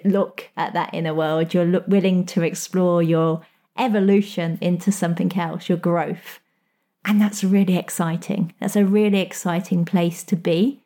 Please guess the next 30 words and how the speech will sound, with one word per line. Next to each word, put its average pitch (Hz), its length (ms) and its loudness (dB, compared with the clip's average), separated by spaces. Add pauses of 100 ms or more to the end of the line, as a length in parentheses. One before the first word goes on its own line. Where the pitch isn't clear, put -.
(440)
even 269 560 2
if 208 380 0 (420)
that 208 220 -2
comes 196 340 -2
with, 185 280 0 (240)
"And 185 600 0 (560)
I 202 100 2
am 185 140 0
managing 170 720 -2 (100)
depression, 170 720 -6 (300)
and 175 540 -4 (280)
I 196 100 2
don't 196 260 2
know 185 100 0
how 180 180 0
to - 160 -10
do 170 180 2
this 160 240 -2
alone, 165 580 0 (360)
and 185 560 -4 (720)
I'm 202 140 6
not 202 160 4
entirely 180 420 0
sure 165 560 2
what 190 160 -2
the 190 100 2
outcome's 170 520 -4
going 165 280 -2
to 165 120 -12
be, 165 500 0